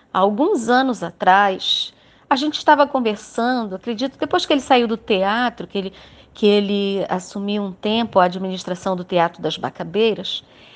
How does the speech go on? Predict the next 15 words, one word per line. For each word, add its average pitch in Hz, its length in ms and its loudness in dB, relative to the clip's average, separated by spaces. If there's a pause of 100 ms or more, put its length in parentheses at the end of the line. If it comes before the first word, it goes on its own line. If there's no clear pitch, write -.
(180)
ele 320 180 2
veio 330 200 2
me 320 80 2
visitar 294 440 0
aqui 285 200 -4
em 285 100 -2
casa. 190 580 -2
E 220 160 -2
aí 254 240 4
a 285 40 4
gente 302 260 -2
passou 330 300 -2
um - 20 -2
tempão 339 500 -2
conversando, 262 1040 0